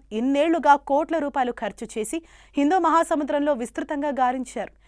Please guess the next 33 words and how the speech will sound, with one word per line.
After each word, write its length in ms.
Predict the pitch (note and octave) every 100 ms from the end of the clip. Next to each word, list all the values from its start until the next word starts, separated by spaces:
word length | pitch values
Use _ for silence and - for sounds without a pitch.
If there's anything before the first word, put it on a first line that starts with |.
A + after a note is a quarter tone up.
| - - A3+
విమానం 380 | C#4+ F4 F#4 C#4+
అదృశ్యమైన 520 | A#3 F4 - D#4+ C#4+
తర్వాత 480 | - B3 D#4 D#4+ D4+
రోజే, 320 | B3 - A3+ -
అనగా 260 | G3+ G#3+ C#4+ F#4 - - G#3+
మార్చి 340 | B3+ D#4+ E4+
తొమ్మిది, 320 | C#4+ C4+ C#4+ F#4
రెండు 220 | C4+ C#4
వేల 140 | C#4
పద్నాలుగున 580 | C4 A3 G#3+ C4+ B3+ C4+ F4
తొలి 280 | D#4 C#4+
సెర్చ్ 300 | D4 C#4 C#4 D4
ఆపరేషన్ 440 | C4+ B3 - C4+
ప్రారంభమైంది. 680 | A#3+ A3+ B3 A3+ G3 E3+ - _ - -
దీని 200 | A#3+ E4
గురించి 320 | E4 F#4 G4 F#4
ఓ 40 |
అధికారి 380 | D4 C#4+ D#4 D4+
మాట్లాడుతూ, 520 | C4+ A#3+ B3+ C4 A#3+ F4 - - -
సైనిక 380 | C4+ D4+ F#4
రాడార్ 360 | F4 D#4 D#4 D#4
సమాచారం 520 | D4 C#4 D4 D4 C#4
అధ్యయనం 360 | A#3 A#3 C4+ B3
తర్వాత 520 | A#3 A#3 B3+ C4+ E4+ - - -
ఈ 120 | D4
విమానం 420 | D#4 C#4+ C#4 C#4+ E4+ -
అండమాన్ 340 | A3+ E4 F#4
సముద్రం 420 | - C#4+ C4+ D4+ B3+
మీదుగా 340 | A#3+ A#3+ D4+
తిరిగి 360 | D4+ A#3+ B3+ C#4+
వెళ్లి 220 | D#4 C#4
ఉండొచ్చని 420 | C4 C4 - A#3+
భావించాం. 560 | A#3 A3+ G#3+ G#3 G#3